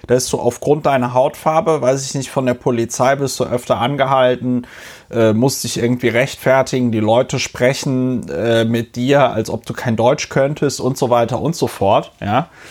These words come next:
Ähm, und dann kommt irgend so ein Pegida-Hansel daher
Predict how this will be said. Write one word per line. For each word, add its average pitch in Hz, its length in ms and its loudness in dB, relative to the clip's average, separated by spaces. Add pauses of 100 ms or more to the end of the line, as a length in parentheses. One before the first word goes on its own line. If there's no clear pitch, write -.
(500)
Ähm, 131 800 4 (1080)
und - 200 -2
dann 139 200 2
kommt 160 300 -2
irgend 156 260 -2
so 139 160 2
ein 127 160 2
Pegida-Hansel 151 1400 -2
daher 143 800 2